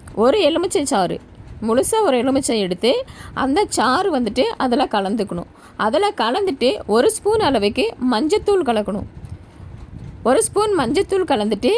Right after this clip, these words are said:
அதுல ஒரு ஸ்பூன் அளவுக்கு ஆல்மண்ட் ஆயில் கலக்கணும். கலந்துட்டு நல்லா வந்துட்டு ஆல்மண்ட் ஆயில் இல்லைன்னு சொன்னா ஒரு ஸ்பூன் அளவுக்கு வந்து தேங்காய் எண்ணெய் கலந்துக்கலாம்.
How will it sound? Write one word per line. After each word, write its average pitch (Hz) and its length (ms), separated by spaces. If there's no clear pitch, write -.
அதுல 269 420
ஒரு 277 200
ஸ்பூன் 392 260
அளவுக்கு 277 440
ஆல்மண்ட் 359 440
ஆயில் 269 240
கலக்கணும். 196 420
கலந்துட்டு 247 580
நல்லா 240 440
வந்துட்டு 294 260
ஆல்மண்ட் 339 380
ஆயில் 285 240
இல்லைன்னு 330 220
சொன்னா 240 500
ஒரு 240 240
ஸ்பூன் 403 280
அளவுக்கு 262 400
வந்து 214 380
தேங்காய் 370 360
எண்ணெய் 269 240
கலந்துக்கலாம். 220 560